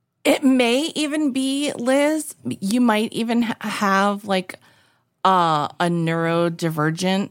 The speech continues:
something happening. Like, a lot of people that are neurodivergent are, are very blunt and it comes across as being cunty. That's possible. Um, but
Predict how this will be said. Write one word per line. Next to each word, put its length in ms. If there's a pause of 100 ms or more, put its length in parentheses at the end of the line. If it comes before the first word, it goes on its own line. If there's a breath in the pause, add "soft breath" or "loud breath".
something 560
happening. 640
Like, 180
a 40
lot 180
of 80
people 260
that 120
are 100
neurodivergent 800
are, 320
are 220
very 300
blunt 640 (100)
and 100
it 80
comes 300
across 440
as 340 (380 loud breath)
being 280
cunty. 680
That's 300
possible. 580 (380 loud breath)
Um, 500 (440)
but 640